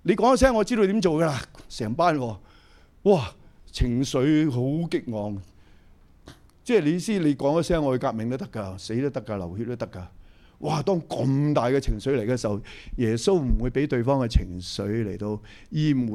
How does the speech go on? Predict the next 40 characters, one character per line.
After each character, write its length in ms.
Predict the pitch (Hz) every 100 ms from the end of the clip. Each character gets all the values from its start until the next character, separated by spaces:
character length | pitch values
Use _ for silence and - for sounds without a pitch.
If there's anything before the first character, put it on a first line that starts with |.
| 104
咗， 320 | - 113 123
或 120 | 110
者 160 | 107 127
係 120 | 107
反 540 | - 127 107 113 135
彈， 420 | 143 117 98 101 101 - - - -
哦， 180 | 139 147
情 240 | - 107
緒 160 | 107 127
對 180 | 127 123
情 220 | 113 92
緒。 240 | 92 104 104 - - - -
其 140 | 151
實 140 | 151
我 100 | 160
哋 140 | 175 143
夫 200 | 151 180
妻 60 | 175
嘅 200 | 170 156
問 180 | 135 120
題 160 | 110
又 120 | 107 117
好， 380 | 135 156 165
同 220 | 165 117 113
仔 120 | 139
女 100 | 156
嘅 120 | 156
問 180 | 135 120
題 140 | 110 107
好， 140 | 113
凡 360 | - 117 120 143
係 160 | 165
親 200 | 165 240
密 80 | 220 175 -
嘅 100 | 170
嘢， 560 | 165 170 170 185 185 156 -
問 200 | 170 147
題， 240 | 143 117 - - -
親 360 | - 214 226 233
密 160 | 220